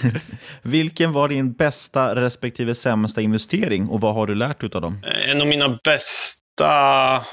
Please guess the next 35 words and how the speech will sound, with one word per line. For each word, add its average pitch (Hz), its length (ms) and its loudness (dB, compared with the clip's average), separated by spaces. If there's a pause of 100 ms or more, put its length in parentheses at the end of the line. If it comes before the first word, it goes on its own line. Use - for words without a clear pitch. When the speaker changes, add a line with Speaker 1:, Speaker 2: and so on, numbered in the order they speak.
(300)
Speaker 2:
ska - 180 -2
man 135 100 2
säga 127 120 0
på 127 80 0
senare 143 420 2
år, 107 320 -2
eller? 120 380 -4
Vad, 113 420 -2
vad, 113 200 -8
hur 113 80 -8
tänker 113 260 -10
du? 110 60 -16 (160)
Speaker 1:
Svara 127 280 -2
precis 123 480 -4
som 104 160 -4
du 110 80 -4
vill. 98 220 -8 (140)
Speaker 2:
Eh, 117 100 -2
Speaker 1:
Jag 123 140 0
antar 123 220 0
att 123 40 -4
det 151 60 0
inte 123 140 -2
var 120 80 0
guld. 107 400 -2 (200)
Speaker 2:
<laughs> 131 280 -4
Nej, 165 520 2 (220)
jag 143 160 0
vet 196 100 4
inte, 156 160 4 (160)
kan 156 160 0
man 226 120 2
investera 147 480 2
i 110 40 0
guld? 113 320 0